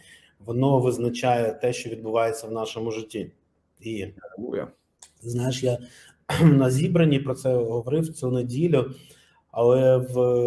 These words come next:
Speaker 1: на початку минулого року, е, двадцять другого року, е, Бог дав слово таке для церкви, що для нас це буде, е,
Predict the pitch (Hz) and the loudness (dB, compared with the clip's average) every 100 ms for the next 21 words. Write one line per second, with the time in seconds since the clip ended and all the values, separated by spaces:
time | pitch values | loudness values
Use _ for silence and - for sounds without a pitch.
0 | 120 120 - - _ _ _ _ _ 135 | 2 -2 -8 -18 _ _ _ _ _ -6
1 | 131 143 160 160 151 139 143 147 143 131 | -4 0 2 2 2 2 4 4 4 4
2 | 135 180 - 104 101 - _ _ 101 101 | 4 4 2 -2 -2 -12 _ _ -16 -12
3 | 101 101 98 98 113 123 117 120 110 107 | -10 -10 -12 -8 -8 -6 -4 0 2 2
4 | 139 156 104 - _ _ _ _ _ _ | 2 0 -6 -10 _ _ _ _ _ _
5 | _ _ _ _ _ _ - 104 101 147 | _ _ _ _ _ _ -12 -8 2 2
6 | 123 139 139 - - 139 185 165 - 127 | 4 2 0 -4 -2 0 0 0 -2 -4
7 | 120 120 - 120 117 110 - - 117 113 | -4 -4 -2 -2 -4 -10 -10 -4 -4 -2
8 | 123 170 165 139 135 131 123 - 123 120 | -2 -2 -2 -6 -4 -6 -8 -12 -10 -6
9 | 117 113 | -6 -8